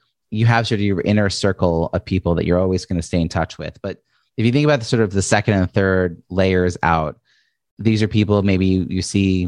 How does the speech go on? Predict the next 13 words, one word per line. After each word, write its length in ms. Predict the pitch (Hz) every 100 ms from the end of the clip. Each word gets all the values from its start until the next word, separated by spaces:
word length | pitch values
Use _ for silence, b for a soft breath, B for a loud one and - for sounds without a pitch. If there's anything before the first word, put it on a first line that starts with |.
| 87
once 220 | 98 101
a 60 |
year 100 | 92 90
at 60 |
a 40 | 87
conference 640 | - 85 85 85 82 - -
or 440 | 85 85 82 82
you 280 | 85 90 90
work 220 | 92 98
with 140 | 101
five 260 | - 90 87
years 240 | 85 87
ago. 380 | 87 82 78 80